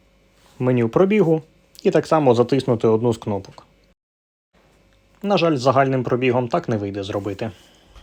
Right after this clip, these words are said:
Але є одна функція, про яку знають досить небагато людей. І ці люди зазвичай працюють на сервісі. І полягає вона в тому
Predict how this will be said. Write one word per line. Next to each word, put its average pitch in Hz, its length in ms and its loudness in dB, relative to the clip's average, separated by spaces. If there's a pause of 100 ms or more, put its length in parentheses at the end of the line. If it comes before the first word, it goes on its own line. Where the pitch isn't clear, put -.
(2000)
Але 113 220 2
є 113 120 2
одна 113 200 2
функція, 123 600 -2 (100)
про 123 160 0
яку 131 220 0
знають 139 400 2
досить 147 340 0
небагато 127 440 4
людей. 104 340 0 (300)
І 170 100 2
ці 180 160 0
люди 165 220 2
зазвичай 131 480 2
працюють - 520 0
на 107 100 -2
сервісі. 95 560 -6 (1000)
І 143 100 2
полягає 165 380 2
вона 160 180 0
в 156 100 -2
тому 120 360 0